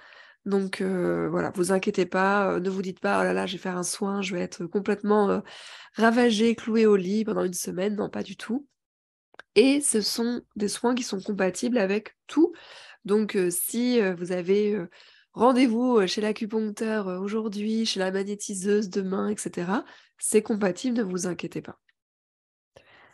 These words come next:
Coucou Aurélien, merci. J'ai ressenti le manque pendant ta formation. Je pense que tu voulais dire pendant mes congés, c'est ça, ouais. Le lien pour le paiement de réservation ne fonctionne pas. Ah, je regarderai ça alors.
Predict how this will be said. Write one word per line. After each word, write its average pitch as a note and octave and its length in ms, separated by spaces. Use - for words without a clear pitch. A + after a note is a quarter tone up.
Coucou A3 280
Aurélien, G#3 540
merci. F#3+ 640
J'ai G#3+ 180
ressenti A3 440
le A3 120
manque G#3 300
pendant G3 240
ta G3 140
formation. F#3+ 580
Je - 100
pense A#3 160
que G#3+ 80
tu - 120
voulais G3 140
dire G3+ 160
pendant F#3+ 240
mes F#3 140
congés, F#3+ 480
c'est - 140
ça, G#3 220
ouais. F#3 200
Le G#3 120
lien A3+ 200
pour A#3 160
le G3+ 100
paiement G#3 200
de A3 60
réservation F#3 640
ne G3+ 100
fonctionne G3+ 440
pas. - 180
Ah, - 220
je F#3+ 160
regarderai F3 560
ça E3+ 200
alors. D#3+ 300